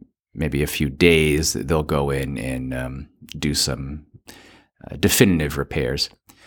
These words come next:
Um, but he comes to you because of his polytrauma. And you, you skim through his labs, and you see that, uh, his H and H is, is okay.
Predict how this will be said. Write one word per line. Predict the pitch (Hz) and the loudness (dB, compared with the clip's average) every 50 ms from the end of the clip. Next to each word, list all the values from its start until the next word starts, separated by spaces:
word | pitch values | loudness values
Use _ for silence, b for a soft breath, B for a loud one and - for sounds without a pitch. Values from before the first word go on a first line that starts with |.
| b b b b b b b b b _ _ _ _ _ - | b b b b b b b b b _ _ _ _ _ -6
Um, | - 113 113 113 110 - - - _ - | 2 4 4 4 4 2 -2 -8 _ 2
but | 160 156 | 4 4
he | 165 | 4
comes | 160 - 214 202 175 - - | 6 6 4 4 4 2 2
to | 143 | 4
you | 117 107 110 107 104 | 4 6 6 4 4
because | 98 95 95 - - 95 85 | 2 0 -2 0 0 0 0
of | 87 73 | 0 -2
his | 82 78 76 - - _ _ _ _ _ - | -4 -2 -4 -4 -6 _ _ _ _ _ -4
polytrauma. | - 82 71 69 69 67 - - 73 62 64 67 69 76 78 - - - | -2 0 0 0 -2 -4 -6 -6 -4 -4 -4 -4 -6 -10 -10 -14 -8 -2
And | - 123 123 120 120 101 | 2 4 4 4 4 4
you, | 113 120 113 - | 4 4 2 4
you | - 113 | 2 0
skim | 107 - - - 110 104 | -2 0 0 0 -2 0
through | - 117 101 87 | 0 -2 -2 0
his | 95 85 92 | -2 -2 -2
labs, | 98 107 110 107 104 101 101 101 95 98 101 | 2 4 4 6 6 6 6 4 4 0 -4
and | - 98 101 98 98 98 98 87 | -2 0 0 2 2 0 0 -2
you | - 95 117 | 0 0 0
see | 113 - - 147 139 135 | 2 2 2 2 4 4
that, | 123 123 117 117 110 - - | 6 6 6 6 6 4 4
uh, | 101 101 98 98 98 98 95 85 - - - | 2 4 4 4 4 4 2 2 -2 -4 -8
his | - 123 123 123 113 104 104 - - - _ | -2 0 0 2 2 0 -2 -4 -6 -6 _
H | - 135 139 131 135 - | 2 2 2 2 2 0
and | 127 110 | -2 0
H | 104 98 98 92 - - | 2 2 0 0 -2 -6
is, | 85 78 76 - - - - - _ - | -6 -6 -6 -6 -8 -8 -10 -12 _ -12
is | - 69 71 71 - - _ - _ _ _ - | -12 -10 -10 -10 -12 -14 _ -20 _ _ _ -8
okay. | 80 76 73 - - - 110 110 110 104 104 104 104 | -6 -6 -6 -6 -6 0 4 6 6 6 6 4 2